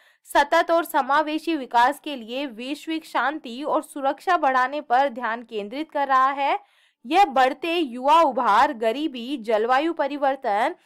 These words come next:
और लचीला संस्थानों की अनुपस्थिति से जुड़े अंतर्निहित कारणों और संघर्ष के चालकों को पूरी तरह से संबोधित करके होगा।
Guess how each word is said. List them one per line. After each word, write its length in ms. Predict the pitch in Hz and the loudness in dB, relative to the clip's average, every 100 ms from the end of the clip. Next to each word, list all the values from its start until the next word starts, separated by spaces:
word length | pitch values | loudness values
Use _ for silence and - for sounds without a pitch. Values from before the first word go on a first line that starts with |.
| _ _ - | _ _ 0
और 140 | 311 | 2
लचीला 600 | 320 269 277 330 349 370 | 4 2 2 -2 2 2
संस्थानों 680 | 359 269 247 - 285 285 349 | 2 -2 -2 -2 -2 0 -6
की 260 | - 247 302 | -8 -8 -8
अनुपस्थिति 880 | - 220 294 330 370 - 370 370 339 | -2 -2 -2 0 -2 0 -4 -4 -4
से 160 | 370 | -4
जुड़े 400 | 311 254 214 233 | -6 -6 -2 0
अंतर्निहित 840 | 311 - 269 277 349 339 294 302 311 | -2 -2 -4 0 0 0 -6 -10 -6
कारणों 680 | 226 208 269 349 214 233 427 - _ - | 0 0 0 -2 -2 0 -2 -4 _ 0
और 140 | 330 | 0
संघर्ष 560 | 359 359 294 320 370 359 | 2 -2 -2 2 0 0
के 220 | - 294 | -6 -6
चालकों 500 | 320 254 233 269 349 359 | 0 2 2 0 -2 -2
को 180 | 302 330 | -2 -6
पूरी 340 | - 285 330 | -6 -4 -2
तरह 260 | 339 269 320 | 0 0 0
से 200 | 311 302 | -4 -4
संबोधित 580 | 269 214 220 226 302 | -6 -4 -6 -6 -10
करके 380 | _ 285 294 294 | _ -2 -2 -4
होगा। 460 | 302 302 262 233 | 0 0 2 4